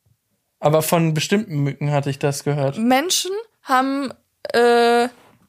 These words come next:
Speaker 2: haben Mücken genetisch so verändert,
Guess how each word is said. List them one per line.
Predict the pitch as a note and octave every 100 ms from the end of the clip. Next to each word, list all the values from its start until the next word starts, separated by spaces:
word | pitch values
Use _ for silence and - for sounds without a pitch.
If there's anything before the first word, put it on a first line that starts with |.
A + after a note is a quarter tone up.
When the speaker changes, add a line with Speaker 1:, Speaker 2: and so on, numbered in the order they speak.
| _ _ - -
Speaker 2:
haben | C4 C4+
Mücken | F4 - F4
genetisch | C4 C4 B3+ D4 - D4
so | - D4
verändert, | - F4 - C4+ D#4+ A#3 C#4+ -